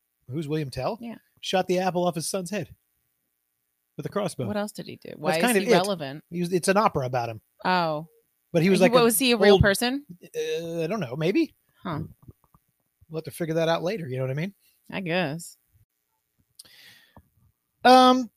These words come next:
Speaker 1: Yeah, you're, you're not a good classical fan. You
Speaker 2: Wow.
Speaker 1: just
Speaker 2: I
Speaker 1: don't
Speaker 2: know
Speaker 1: know.
Speaker 2: I don't
Speaker 1: You
Speaker 2: like
Speaker 1: don't know what I'm
Speaker 2: classical
Speaker 1: talking
Speaker 2: music.
Speaker 1: about.
Speaker 2: I don't like it.
Speaker 1: But you like tapping people's faces with your feet.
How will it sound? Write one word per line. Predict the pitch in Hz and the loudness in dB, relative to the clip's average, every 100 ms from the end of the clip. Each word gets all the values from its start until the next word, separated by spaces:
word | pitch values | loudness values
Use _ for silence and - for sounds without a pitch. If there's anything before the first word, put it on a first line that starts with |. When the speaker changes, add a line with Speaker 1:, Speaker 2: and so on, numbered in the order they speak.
| _ - | _ 2
Speaker 1:
Yeah, | 208 208 | 6 8
you're, | 220 202 | 6 4
you're | 196 175 | 0 -6
not | 123 113 | -8 -12
a | |
good | 117 123 117 | -12 -12 -12
classical | - 147 120 - 131 | -10 -8 -8 -10 -10
fan. | - 151 135 131 117 - | -8 -6 -6 -10 -14 -10
You | |
Speaker 2:
Wow. | 175 180 | -6 -4
Speaker 1:
just | 175 165 | -4 -4
Speaker 2:
I | |
Speaker 1:
don't | 226 | -2
Speaker 2:
know | 226 | 0
Speaker 1:
know. | |
Speaker 2:
I | 202 | 0
don't | 190 | 0
Speaker 1:
You | 185 | -4
Speaker 2:
like | 151 | -4
Speaker 1:
don't | |
know | 175 | -4
what | |
I'm | |
Speaker 2:
classical | 160 | -4
Speaker 1:
talking | 175 | -6
Speaker 2:
music. | 170 160 175 | -6 -8 -8
Speaker 1:
about. | - | -10
Speaker 2:
I | |
don't | 170 | -10
like | 170 170 | -12 -12
it. | 175 - | -14 -4
Speaker 1:
But | 165 | 0
you | 208 | 0
like | 214 - | 0 -2
tapping | 220 208 190 | -4 -4 -6
people's | 202 180 - | -6 -6 -4
faces | 208 185 135 | -6 -4 -6
with | 131 | -8
your | 123 | -8
feet. | - - | -12 -14